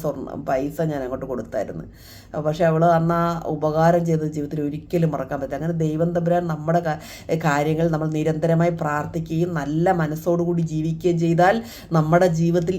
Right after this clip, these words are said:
ഇങ്ങനെ, ഏ, ഉള്ള ചില മിറക്കിൾ കാണിക്കും. ദൈവമായിട്ട് ഇങ്ങനെ ചില മനുഷ്യർ നമ്മുടെ ജീവിതത്തിൽ വരും, എന്തെങ്കിലും ഒരു ഹെൽപ്പ് ചെയ്യാൻ വേണ്ടിയിട്ട് അല്ലേ, സത്യമല്ലേ?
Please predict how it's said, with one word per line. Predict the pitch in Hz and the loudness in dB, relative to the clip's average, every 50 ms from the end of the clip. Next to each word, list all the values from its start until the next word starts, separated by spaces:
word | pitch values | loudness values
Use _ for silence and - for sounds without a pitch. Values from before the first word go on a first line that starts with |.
| - - 190 185 | -4 -6 -4 -2
ഇങ്ങനെ, | 185 190 190 202 208 202 185 156 - - - - - - - - - - - - - - - - - - - - - - | 0 0 0 2 2 2 2 -2 -6 -8 -14 -20 -20 -20 -20 -20 -20 -20 -20 -20 -20 -20 -20 -20 -20 -20 -20 -20 -12 -4
ഏ, | - 147 151 156 156 143 - - - | -2 0 2 2 2 2 0 0 4
ഉള്ള | - 175 170 180 185 | 4 6 6 6 4
ചില | 170 - 175 170 | 4 4 4 4
മിറക്കിൾ | 170 170 175 175 175 180 185 175 - - - 185 160 160 | 4 4 6 6 6 6 4 2 0 -4 -2 -2 0 0
കാണിക്കും. | 120 95 85 - - - - - - - - - - 175 160 | -2 -4 -4 -12 -16 -20 -20 -20 -20 -20 -20 -14 -6 0 4
ദൈവമായിട്ട് | 175 180 185 190 196 208 202 202 202 208 208 - 185 | 6 6 6 6 6 6 6 6 4 4 4 0 0
ഇങ്ങനെ | 160 160 165 | 0 0 0
ചില | 160 160 160 156 160 | 2 0 0 0 0
മനുഷ്യർ | 156 151 147 143 143 156 - 180 170 | 0 0 0 -2 -4 -2 -2 -2 0
നമ്മുടെ | 165 156 151 151 151 147 | 0 0 0 -2 -2 -2
ജീവിതത്തിൽ | 147 139 147 139 151 139 131 | -2 -4 -4 -2 -4 -2 -2
വരും, | 131 127 131 117 - | -2 -4 -4 -8 -8
എന്തെങ്കിലും | - 127 131 156 160 160 156 | -8 -8 -4 -4 -2 -2 -4
ഒരു | 151 156 | -4 -4
ഹെൽപ്പ് | 160 147 139 135 - - | -4 -4 -6 -6 -6 -4
ചെയ്യാൻ | 160 147 135 120 | -2 -2 -2 -4
വേണ്ടിയിട്ട് | 120 98 - 135 - - - - - - - - - - - - - - - - | -4 -8 -10 -10 -12 -14 -18 -20 -20 -20 -20 -20 -20 -20 -20 -20 -20 -18 -8 -2
അല്ലേ, | 165 170 156 135 160 - | 2 4 4 4 4 2
സത്യമല്ലേ? | 170 160 160 - 180 160 131 120 107 | 0 0 2 2 2 2 4 2 0